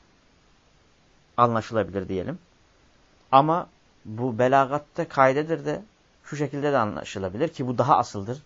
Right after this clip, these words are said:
daha vurgudur. Yani Allah'tan başkasının hakkında ibadet, hakkında bir burhan olmadığı halde Allah'tan başkasına, hakkında bir burhan olmadığı halde ki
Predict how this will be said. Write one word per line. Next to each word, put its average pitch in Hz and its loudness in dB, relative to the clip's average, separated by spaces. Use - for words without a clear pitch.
daha 123 2
vurgudur. 107 -4
Yani 131 0
Allah'tan 139 0
başkasının 127 -6
hakkında 135 -2
ibadet, 127 2
hakkında 131 -2
bir 143 -2
burhan 135 2
olmadığı 135 0
halde 107 2
Allah'tan 117 0
başkasına, 107 -2
hakkında 135 -4
bir 147 -2
burhan 135 2
olmadığı 143 2
halde 120 2
ki 113 -2